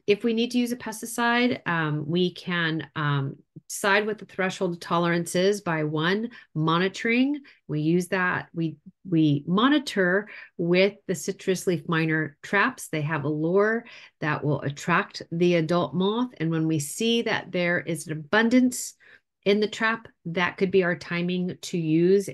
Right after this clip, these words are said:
a product such as spinosad,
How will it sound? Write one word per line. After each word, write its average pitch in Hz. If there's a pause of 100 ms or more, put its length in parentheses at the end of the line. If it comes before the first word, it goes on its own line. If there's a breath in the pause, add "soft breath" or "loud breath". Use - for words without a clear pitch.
a 143
product 170
such -
as 151
spinosad, 254